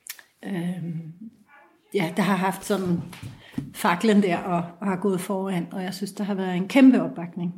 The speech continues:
Altså, det har været, altså, jeg er kommet nogle gange sådan ret frustreret ned og har sagt, "Ej, jeg kan ikke få det til at fungere," sådan og sådan, og jeg har hver gang bare blevet mødt med kæmpe forståelse og god sparring, og jeg synes, der har været en enorm opbakning.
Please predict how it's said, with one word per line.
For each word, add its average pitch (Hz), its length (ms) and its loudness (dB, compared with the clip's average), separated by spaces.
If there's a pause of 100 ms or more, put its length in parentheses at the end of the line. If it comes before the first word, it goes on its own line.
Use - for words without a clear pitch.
Altså, 175 240 -6 (720)
det 208 80 0
har 190 120 4
været, 185 280 2
altså, 202 280 -2 (600)
jeg 214 220 6
er 196 100 2
kommet 190 420 4
nogle 196 260 4
gange 185 280 2
sådan 202 240 -2
ret 208 140 2
frustreret 214 720 4
ned 202 160 4
og 202 180 0
har 190 100 0
sagt, 180 480 -2
"Ej, 180 80 -6 (100)
jeg 202 100 0
kan 240 80 2
ikke 226 120 0
få 226 80 0
det 202 100 4
til 214 100 0
at 208 120 4
fungere," 214 480 4
sådan 214 220 -2
og 214 80 -2
sådan, 180 280 -4
og 190 60 -6
jeg 190 100 -2
har 190 60 0
hver 175 180 2
gang 190 280 -4
bare 180 160 2
blevet 190 200 -2
mødt 180 260 0
med 190 280 0 (840)
kæmpe 226 640 8
forståelse 190 1200 2
og 175 400 0 (400)
god 240 200 2
sparring, 202 800 2
og 185 80 -2 (100)
jeg - 80 -2
synes, - 140 -8
der 214 120 2
har 196 60 2
været 180 120 2
en 190 160 0
enorm 180 260 2
opbakning. 170 500 -8